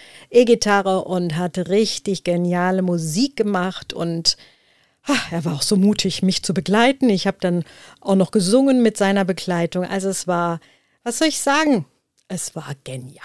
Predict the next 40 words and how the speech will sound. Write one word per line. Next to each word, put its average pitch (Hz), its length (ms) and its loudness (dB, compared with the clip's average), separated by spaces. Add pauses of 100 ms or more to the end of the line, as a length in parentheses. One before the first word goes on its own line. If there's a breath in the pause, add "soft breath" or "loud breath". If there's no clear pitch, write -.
(360)
Es 185 200 -4
war 190 100 2
ein 190 160 -2
richtig 269 480 0
schöner 196 560 0
Nachmittag 208 460 -2
und 175 80 0
jetzt 170 140 -4
habe 214 100 0
ich 190 80 0
auch - 80 -6
genug 202 280 0
geschwärmt. 185 480 -2 (440 loud breath)
Und 220 260 2
ich 214 220 0
habe 226 120 2 (140)
jede 277 360 0
Menge, 254 540 6 (140)
<laughs> - 140 -16
und 190 200 -4
das 180 200 -4
sei 175 200 -4
als 165 220 -4
Fazit 185 540 -2
jetzt - 260 -6
das - 140 -6
Thema 180 320 -2
damit 170 340 -4
abgeschlossen, 185 600 -4 (340 loud breath)
ich 202 180 -4
habe 208 220 0
jede 240 400 0
Menge 226 320 0
glückliche 233 560 -2
Studierendengesichter 190 1000 -2
gesehen. 170 380 -6
Ich 165 200 -8
habe 165 180 -6
jede 233 260 4
Menge 185 600 0